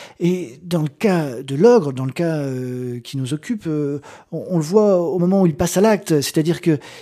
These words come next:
il va, euh, tuer ses victimes la nuit sans même jeter un coup d'œil à leur visage, d'où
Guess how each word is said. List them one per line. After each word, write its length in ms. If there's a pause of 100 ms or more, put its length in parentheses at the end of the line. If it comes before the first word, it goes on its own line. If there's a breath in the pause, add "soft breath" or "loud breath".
(120)
il 220
va, 520
euh, 1040
tuer 400
ses 180
victimes 540 (180)
la 220
nuit 500 (220)
sans 320
même 280
jeter 320
un 120
coup 100
d'œil 200
à 20
leur 100
visage, 420
d'où 140